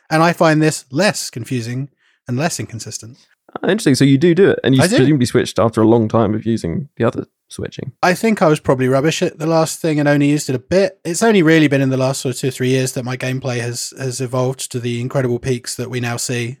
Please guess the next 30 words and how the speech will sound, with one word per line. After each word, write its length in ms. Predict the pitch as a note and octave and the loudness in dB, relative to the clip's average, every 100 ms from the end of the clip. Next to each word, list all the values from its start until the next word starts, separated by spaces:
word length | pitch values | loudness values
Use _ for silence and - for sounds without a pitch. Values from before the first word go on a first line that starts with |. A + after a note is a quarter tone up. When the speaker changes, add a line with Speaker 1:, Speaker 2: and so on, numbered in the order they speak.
| _ | _
Speaker 1:
of, 320 | - A#2+ A#2 - _ | -8 -8 -8 -14 _
you 100 | B2 | -8
know, 240 | A#2 A2+ - | -6 -8 -10
occasionally 840 | - B2 A#2+ B2 A#2+ A#2+ A#2+ C3+ | -8 -6 -4 -6 -6 -4 -6 -6
getting 300 | - A#2+ A#2+ | -6 -4 -4
twelve 520 | B2+ B2+ C3 A#2+ - - | -4 0 0 0 -6 -18
or 120 | - | -20
thirteen 600 | - C3 - D3+ B2+ A2+ - | -10 -6 0 2 2 -2 -8
wins 260 | A#2+ A#2 | -8 -8
in 80 | A#2+ | -8
the 80 | A#2+ | -8
weekend 260 | A#2+ B2 | -8 -10
league. 140 | A#2 A#2+ | -8 0
Speaker 2:
Mm. 240 | C3 A2+ - | 2 2 0
Speaker 1:
So 200 | - - | -4 2
it 140 | F3+ F3 | 2 2
feels, 520 | - G3 F#3 E3 - | 4 6 6 4 0
it, 160 | E3 E3+ | -6 -6
I 120 | E3+ | -6
feel 180 | D#3 F#3 | -2 0
like 120 | E3+ | 0
I've 100 | D#3 | 0
been 120 | C#3+ B2+ | -2 -2
doing 140 | C3 | -2
this 80 | D3 | -2
for 80 | C3 | -2
a 60 | |
while, 220 | B2+ C3 A#2+ | 0 0 -2
and 120 | B2+ | -6
it, 200 | C3 | -8